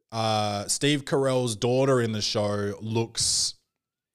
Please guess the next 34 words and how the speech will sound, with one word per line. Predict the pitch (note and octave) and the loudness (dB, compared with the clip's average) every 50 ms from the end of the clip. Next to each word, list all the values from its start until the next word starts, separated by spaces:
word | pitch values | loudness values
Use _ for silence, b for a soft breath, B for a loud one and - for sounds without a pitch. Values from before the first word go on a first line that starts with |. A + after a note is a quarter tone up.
| _ _ _ _ _ _ _ _ - | _ _ _ _ _ _ _ _ -12
looks | A2+ A#2 - - | -8 -4 0 2
a | C3 | 4
lot | A#2 A#2+ C3 C3 C3 - | 6 8 8 6 6 2
like | B2 A#2+ A#2+ A#2 A2+ G#2+ - - - | 0 0 0 0 0 -2 -6 -8 -4
Anne | A#2+ B2 B2 A2+ | -4 -2 -2 -4
Hathaway, | G#2+ - - A#2+ B2+ - - D3 C3+ C#3+ D3+ F3 G3+ A3+ - _ _ _ _ _ _ _ _ _ _ _ _ _ _ _ _ _ _ _ _ _ _ _ | -4 -2 -2 -2 -2 -2 -4 -4 -4 -4 -6 -8 -8 -12 -16 _ _ _ _ _ _ _ _ _ _ _ _ _ _ _ _ _ _ _ _ _ _ _
to | - C3+ | -10 -8
be | A2 A#2+ A#2 B2+ | -6 -4 -2 0
honest | C3 C#3+ D3 D3 C3+ - | 0 0 0 -2 -2 -4
with | - G#2+ A2 A2 A2 | -2 -4 -4 -4 -4
you, | A#2+ B2+ C3+ B2+ | -4 -2 -2 -2
and, | A2 G#2 G#2 G#2 G#2 - _ _ _ _ _ _ _ _ _ _ - | -2 -2 -4 -6 -8 -12 _ _ _ _ _ _ _ _ _ _ -4
and | - D3 | 0 4
she's | - - G3+ F#3+ E3 C#3+ - | 6 6 6 6 6 4 4
in | B2 G#2+ | 2 2
it. | G2+ G2 - | 0 -2 -2
So | - - F3 D#3+ | 4 6 6 8
that's | F3+ G3 G#3 F#3 | 8 8 6 4
the | - F#3+ | 2 2
people | D#3 D#3+ F3 D#3+ D3+ D3 | 2 4 4 4 4 4
that's | D3 C#3 C#3 A#2+ - | 4 4 4 2 2
in | F#3 F#3 F#3 | 0 2 4
it, | F#3+ F#3 - - - - | 2 2 0 -2 -2 0
and, | D3 D3 D3 C#3+ C#3 | 0 0 2 2 4
um, | D3+ D3 D3 D3 D3 D3 C#3+ | 6 6 6 4 2 2 4
that's | D#3+ E3 D#3+ - | 4 4 4 2
pretty | - F#3+ F3+ E3+ | 0 0 0 0
much | D#3+ D#3 D3 C3+ - D#3 | 0 -2 -2 -2 0 -2
it, | D#3 C#3 C3 | -2 0 2
dude. | D3 D#3 F3 F3 | 4 4 6 6
It, | D#3+ B B B B B B B B B B B _ _ _ _ _ _ _ _ _ _ _ _ _ - | 4 B B B B B B B B B B B _ _ _ _ _ _ _ _ _ _ _ _ _ -2
yeah, | - E3+ G3 G3+ D3+ A#2+ B B B B B - - | 2 4 6 4 4 2 B B B B B -2 0
it | E3 E3+ | 2 4
wasn't, | D3+ E3 F3 F#3+ G#3 G#3+ F3+ D3+ | 6 6 6 6 6 2 -2 -4